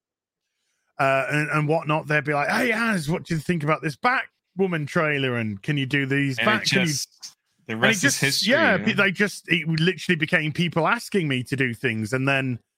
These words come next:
Speaker 1: because I was a big lover of Doctor Who, and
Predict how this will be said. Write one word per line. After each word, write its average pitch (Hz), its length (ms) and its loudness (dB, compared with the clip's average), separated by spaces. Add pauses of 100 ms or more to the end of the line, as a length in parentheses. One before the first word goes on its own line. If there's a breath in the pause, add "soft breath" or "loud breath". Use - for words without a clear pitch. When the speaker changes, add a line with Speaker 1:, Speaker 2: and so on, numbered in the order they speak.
(460)
Speaker 1:
because 156 280 0
I 147 80 0
was 127 180 -4
a 135 140 0
big 123 320 -4
lover 131 300 0
of 107 100 -6
Doctor 120 340 -2
Who, 175 420 2
and 113 240 -4